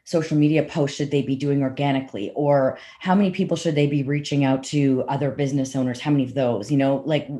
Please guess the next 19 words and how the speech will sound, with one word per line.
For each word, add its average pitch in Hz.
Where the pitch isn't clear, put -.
what 202
things 180
are 160
they 147
actually 139
doing? 123
So 190
in -
order 254
to 190
have 165
a 156
franchisee 147
buy 123
into 151
this 117
concept -
of 123
coaching, 127